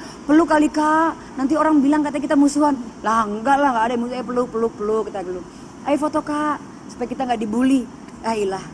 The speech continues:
orang mah pasti kita mau foto nggak foto, tetap aja kita dibully, dibully mah bully aja mereka, hater suka gak,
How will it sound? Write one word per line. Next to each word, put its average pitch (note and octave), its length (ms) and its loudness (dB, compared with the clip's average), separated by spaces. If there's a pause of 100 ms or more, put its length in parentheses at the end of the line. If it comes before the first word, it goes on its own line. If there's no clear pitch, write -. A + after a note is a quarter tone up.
(120)
orang G#3+ 240 -6
mah A3+ 80 -6
pasti A3+ 240 -6
kita - 400 -6
mau G#3 240 -6
foto G#3 160 -8
nggak G3 160 -8
foto, A#3 80 -10
tetap A#3 160 -4
aja B3 160 -2
kita A#3+ 80 0
dibully, A#3 320 0
dibully C4+ 240 6
mah D4+ 80 6
bully B3+ 240 2
aja C#4 240 4
mereka, D4+ 320 4
hater C#4+ 240 -2
suka C#4+ 160 -2
gak, A#3+ 160 -2